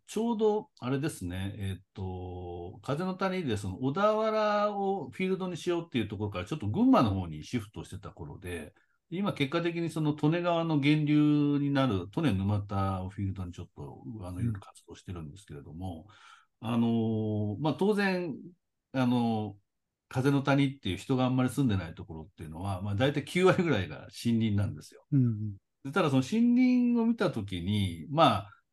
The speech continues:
Speaker 1: あの、私なんかまあ素人ですけれども、素人でもなんかあんまりいい状態じゃないなっていうのは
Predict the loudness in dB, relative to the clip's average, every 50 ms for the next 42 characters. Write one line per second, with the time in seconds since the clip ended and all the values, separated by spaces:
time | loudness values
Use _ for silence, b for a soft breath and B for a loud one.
0 | _ 0 2 2 4 2 2 2 2 2 2 2 2 2 2 -2 -4 -6 -4 0
1 | 0 0 0 0 -4 -8 -10 -12 -14 -14 -14 -12 -12 -12 -12 -10 -10 -10 -10 -6
2 | -4 -2 -2 0 0 0 0 0 2 2 2 0 0 0 2 2 2 2 2 2
3 | 2 4 4 4 4 4 4 4 2 2 2 0 0 0 0 0 0 0 0 0
4 | 0 -2 -4 -6 -10 -14 _ _ -2 0 0 2 0 -2 -8 -12